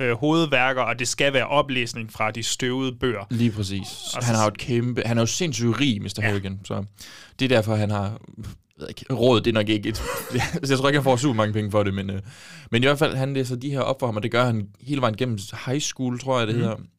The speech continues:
Speaker 2: øhm, han går i. Og så, øh, så får han selv en telefon. Det her foregår jo i sådan noget to tusind og syv, otte,
Speaker 1: Ja, det er sådan
Speaker 2: tror
Speaker 1: ved
Speaker 2: jeg.
Speaker 1: den, ved den første iPhone,
Speaker 2: Ja, jeg
Speaker 1: agtigt
Speaker 2: mener,
Speaker 1: eller
Speaker 2: der
Speaker 1: sådan
Speaker 2: omkring
Speaker 1: noget.
Speaker 2: den kommer ud.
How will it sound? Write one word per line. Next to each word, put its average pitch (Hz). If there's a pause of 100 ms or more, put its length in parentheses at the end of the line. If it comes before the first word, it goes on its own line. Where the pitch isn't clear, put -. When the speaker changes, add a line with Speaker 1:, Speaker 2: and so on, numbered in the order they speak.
(160)
Speaker 2:
øhm, 104
han 110
går 110
i. 113
Og 110
så, 127
øh, 113
så -
får 165
han 120
selv 175
en 113
telefon. 123 (440)
Det 120
her 107 (120)
foregår 143
jo 104
i 104
sådan 107
noget 113
to 131
tusind 117
og 104 (1040)
syv, -
otte, 156
Speaker 1:
Ja, 135
det 139
er 143
sådan 139
Speaker 2:
tror 131
Speaker 1:
ved 117
Speaker 2:
jeg. 110
Speaker 1:
den, 127
ved 123
den 120
første 143 (180)
iPhone, 117
Speaker 2:
Ja, 113
jeg 117
Speaker 1:
agtigt 127
Speaker 2:
mener, 143 (100)
Speaker 1:
eller 110
Speaker 2:
der 123
Speaker 1:
sådan 113
Speaker 2:
omkring 113
Speaker 1:
noget. -
Speaker 2:
den 107
kommer 110
ud. 113